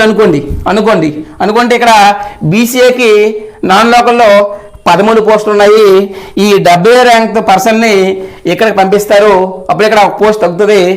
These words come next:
పన్నెండు పోస్టులు ఉంటాయి. అలాగా డెబ్బై ఒకటి. ఇలా మొత్తం కూడా నెక్స్ట్ ర్యాంకుల్ని వీటిలో ఫిల్ చేయడం జరుగుతుంది. ఇలా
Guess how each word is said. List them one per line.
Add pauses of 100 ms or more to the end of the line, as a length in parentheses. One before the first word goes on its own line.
(360)
పన్నెండు
పోస్టులు
ఉంటాయి. (260)
అలాగా (580)
డెబ్బై (100)
ఒకటి. (520)
ఇలా (120)
మొత్తం
కూడా (140)
నెక్స్ట్
ర్యాంకుల్ని (600)
వీటిలో (920)
ఫిల్
చేయడం
జరుగుతుంది. (840)
ఇలా